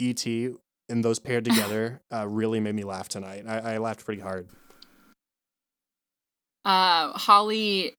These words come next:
Speaker 2: is kinda moving into Toby's desk and has a problem with Toby's chair, so she tries to fix the lumbar support, and one thing leads to another, and she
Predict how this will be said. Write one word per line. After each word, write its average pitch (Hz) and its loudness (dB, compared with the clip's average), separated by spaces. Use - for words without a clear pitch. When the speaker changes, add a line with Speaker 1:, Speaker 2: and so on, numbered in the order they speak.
Speaker 2:
is 165 -2
kinda 175 0
moving 175 0
into 165 -2
Toby's 151 -4
desk 156 -2
and 160 0
has 185 -2
a 196 0
problem 180 4
with 156 -4
Toby's 147 -4
chair, 247 2
so 156 -2
she 175 -6
tries 151 0
to 143 -6
fix 220 2
the 165 0
lumbar 208 2
support, 180 2
and 143 -2
one 202 4
thing 185 -2
leads 165 -4
to 180 -4
another, 170 -2
and 143 -4
she - 0